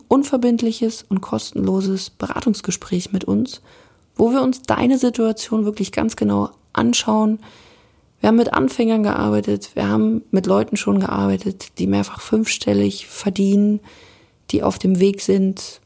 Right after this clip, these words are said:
mit Sicherheit ihre ersten sechsstelligen Monatsumsätze zu generieren. Und wenn du auch an so eine gläserne Decke stößt, können wir dir definitiv helfen, wenn du noch am Anfang stehst. Doch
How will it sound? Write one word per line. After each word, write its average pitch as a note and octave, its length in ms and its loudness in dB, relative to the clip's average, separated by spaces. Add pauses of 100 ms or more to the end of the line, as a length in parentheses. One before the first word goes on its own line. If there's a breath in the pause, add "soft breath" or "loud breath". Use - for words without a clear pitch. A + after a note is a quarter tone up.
mit G3 180 0
Sicherheit A3 560 0
ihre F#3+ 220 0
ersten G3 420 -2
sechsstelligen G3 760 0
Monatsumsätze G#3 920 0
zu - 180 -8
generieren. G#3 680 0 (1900 loud breath)
Und F#3 140 2
wenn G3+ 180 4
du G#3+ 120 2
auch - 400 0
an F#3+ 400 0 (120)
so - 120 -4
eine F#3+ 120 2
gläserne G3+ 460 2
Decke - 320 -4
stößt, G3+ 480 -2
können G3 180 0
wir G3+ 60 2
dir F#3+ 160 0
definitiv G3 680 0
helfen, F#3 520 0
wenn F#3 140 0
du F#3 80 2
noch F#3+ 160 0
am - 120 -2
Anfang G#3 380 0
stehst. F#3 380 0 (1700 loud breath)
Doch - 400 -4